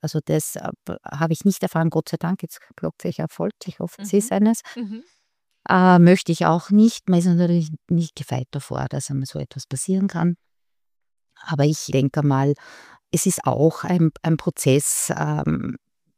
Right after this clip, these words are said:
Speaker 1: aufgrund einfach, das passiert einem ja in der Regel eh nicht von heute auf morgen, sondern
Speaker 2: Mhm.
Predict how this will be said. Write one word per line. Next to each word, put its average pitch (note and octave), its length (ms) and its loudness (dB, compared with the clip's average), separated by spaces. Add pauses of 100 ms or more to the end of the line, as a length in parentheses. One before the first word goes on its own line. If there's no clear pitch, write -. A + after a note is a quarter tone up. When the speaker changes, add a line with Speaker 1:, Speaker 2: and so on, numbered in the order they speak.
Speaker 1:
aufgrund F3 600 2
einfach, D#3+ 240 -2
das - 160 -4
passiert F3 300 0
einem D#3+ 140 4
ja D#3 260 4
in E3+ 120 4
der D3+ 120 2
Regel D#3 220 0
eh D3+ 100 0
nicht D#3 220 2
von D3 200 -4
heute C#3+ 260 -6
auf - 120 -12
morgen, C3+ 320 -4
sondern D3+ 340 -2
Speaker 2:
Mhm. F#3 320 -12